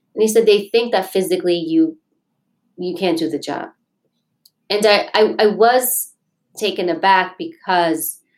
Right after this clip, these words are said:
at this point, it's the very beginning. Nobody really knows what anybody is capable of. And I had been judged by a snapshot assessment of what I appeared to be from somebody else. Now,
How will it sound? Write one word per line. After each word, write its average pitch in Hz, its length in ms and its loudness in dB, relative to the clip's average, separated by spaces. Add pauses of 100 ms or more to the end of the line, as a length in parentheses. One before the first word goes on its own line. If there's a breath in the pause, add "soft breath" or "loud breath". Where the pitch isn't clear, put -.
(140)
at 185 80 -10
this 220 180 2
point, 208 440 -2
it's 170 180 -10
the 175 100 -6
very 170 240 -2
beginning. 160 540 -6 (360)
Nobody 208 340 -2
really 202 260 2
knows 190 200 0
what 175 120 -2
anybody 165 340 -4
is 160 180 -4
capable 156 460 -6
of. 156 200 -8 (520 loud breath)
And 202 220 -2
I 214 320 4
had 214 340 2
been 190 380 2
judged 214 420 2
by 185 120 -2
a 180 120 -2
snapshot 214 720 -4
assessment 185 760 -4 (440)
of 170 140 -8
what 180 320 -4 (180)
I 175 140 -2
appeared 175 420 -2
to 175 140 -8
be 175 360 -2
from 147 160 -10
somebody 151 380 -6
else. - 440 -12 (540 soft breath)
Now, 220 520 2